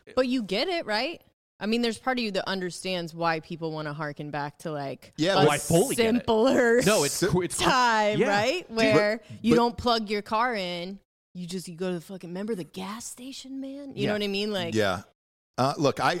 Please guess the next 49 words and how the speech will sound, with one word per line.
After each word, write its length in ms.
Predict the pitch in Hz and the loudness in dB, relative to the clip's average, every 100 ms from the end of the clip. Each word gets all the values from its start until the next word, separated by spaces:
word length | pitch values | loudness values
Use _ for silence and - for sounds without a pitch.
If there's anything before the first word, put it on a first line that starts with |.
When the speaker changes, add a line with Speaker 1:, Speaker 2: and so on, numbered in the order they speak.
| 131 | -2
Speaker 2:
I 100 | 147 | -2
can 120 | 131 | -2
get 120 | 113 | -2
rid 120 | 107 | 0
of 60 | 98 | -2
the 40 | |
gas 240 | 82 87 80 | -2 -4 -4
station. 200 | 85 98 | -6 -6
I'm 80 | 92 | -6
fine 220 | 98 90 | -6 -6
with 100 | 80 | -6
that 140 | 80 | -8
in 80 | 76 | -8
life. 240 | 76 - - | -10 -12 -8
But, 240 | 92 - | -6 -2
um, 300 | 101 92 92 - | -2 0 -4 -2
to, 180 | 120 | -4
to, 240 | 113 - 120 | -4 -4 -6
to 340 | - - - | -6 -10 -6
both 220 | 117 175 131 | 0 0 0
your 100 | 98 | -4
points, 460 | - 139 85 - - - - _ - | -2 -4 -4 -8 -14 -20 -20 _ -4
that 180 | 127 | -2
nostalgia, 720 | 156 - - 120 127 131 185 - | -2 -4 0 0 0 0 -4 -2
th-, 140 | 110 123 | -2 0
so 120 | - | 0
those 220 | 139 180 | 0 0
are 20 | |
the 140 | 185 180 | 0 -2
only 240 | 156 147 | -2 -2
ones 240 | 139 139 123 | -2 -2 -2
that 100 | 110 | -2
they 120 | 101 | 0
will 260 | 92 139 | 2 2
greenlight 340 | 120 117 104 98 | 2 -2 -2 -6
comedy-wise. 680 | - 110 117 98 80 80 85 - - - _ - | -6 -6 -4 -6 -6 -8 -12 -14 -20 -20 _ -4
So 120 | 113 | 0
they 120 | 117 | 2
were 80 | 120 | 2
talking 260 | 143 139 | 0 -2
about, 320 | 127 123 139 120 | -2 -2 0 2
uh, 140 | 107 | 2
Wedding 220 | 113 123 | 2 0
Crashers 400 | 123 123 120 104 | -2 -4 -2 -6
two 180 | - 127 | -2 0
over 140 | 92 80 | 0 -2
the 40 | |
weekend. 360 | 76 71 62 - | -8 -10 -14 -12
So 320 | - 101 | 0 0